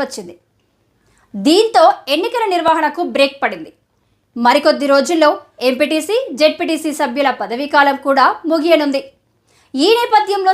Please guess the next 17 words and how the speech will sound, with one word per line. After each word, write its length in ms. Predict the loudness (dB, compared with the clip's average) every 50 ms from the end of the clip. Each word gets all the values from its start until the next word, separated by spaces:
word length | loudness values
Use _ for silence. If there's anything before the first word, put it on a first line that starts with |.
| 0
సీఎం 260 | -2 -2 0 0 0 0 0
ప్రకటనపై 480 | -2 -2 -2 -4 -4 -4 -2 -2 -2 -2 -2 0 0
పల్లెల్లో 460 | 0 0 2 2 2 2 4 2 2 2 0 -2
నాయకులు, 440 | -2 0 0 0 -2 -2 -2 -2 -2 -4 -2 0 0 0
ఆశావాహులు 600 | 0 0 0 0 2 4 2 2 2 0 -4 -4 -4 -2 -2
సందడి 320 | -2 0 0 -2 -2 -2 -2 -2
మొదలైంది. 400 | -4 -4 -4 -6 -6 -8 -12 -16 _ _ _ _ _ _ _ _ _ _ _ _ _ _ _ _ _ _ _ _ _ _ _ -2 0
ఈసారి 340 | 0 2 4 4 4 4 2 -4 -8 _ _ _ -2 0
అన్ని 200 | 0 2 2 2 2 2
ఎన్నికలు 320 | 0 2 2 2 2 2 2 2 0
ఒకేసారి. 540 | 2 2 2 2 4 4 2 2 2 2 -2 -8 -16 _ _ _ _ -2 2
సర్పంచ్, 460 | 2 2 2 2 2 2 2 2 -2 -2 -2 0 0
ఎంపీటీసీ, 420 | 0 -2 -4 -6 -6 -6 -6 -6 -4 -2
జెడ్పీటీసీ 540 | -2 -4 -2 -4 -6 -6 -6 -6 -4 -6 -6 -4 -4
సభ్యుల 300 | -4 -2 -2 -2 -2 -4 -4 -6 -8
ఎన్నికలను 460 | -6 -6 -4 -2 0 0 0 0 -2 -4 -6 -8 -14 _ _ _ -6 0 2
గతంలో 440 | 2 2 4 2 2 2 4 2 2